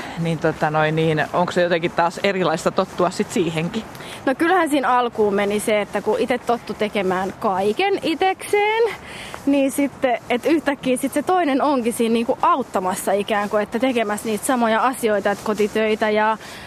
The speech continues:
Speaker 2: välillä ruokaa tai viemässä lapsia ulos tai ihan tämmösiä niinku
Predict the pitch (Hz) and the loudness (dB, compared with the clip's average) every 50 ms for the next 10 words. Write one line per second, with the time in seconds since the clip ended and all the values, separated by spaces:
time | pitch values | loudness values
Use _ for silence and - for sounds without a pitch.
0 | - - - 233 247 233 240 240 240 247 247 240 226 214 214 214 214 214 - 220 | -16 -6 -2 0 2 2 2 2 2 0 2 2 2 2 2 2 0 0 0 2
1 | 208 208 208 208 - 220 214 214 214 220 208 - - 240 226 220 214 220 220 226 | 2 2 2 2 0 0 2 2 2 0 0 0 0 0 2 2 0 0 0 0
2 | 233 226 - - - - 220 220 214 - 208 226 214 208 208 202 214 - - - | 0 0 -2 -4 -2 0 0 0 0 2 4 4 6 6 4 4 2 0 -2 -2
3 | 226 214 220 247 247 254 226 208 214 202 208 208 196 220 202 208 214 202 220 208 | 0 2 2 2 2 2 2 2 0 0 -2 -2 -2 -2 -2 -2 -2 -2 -2 -4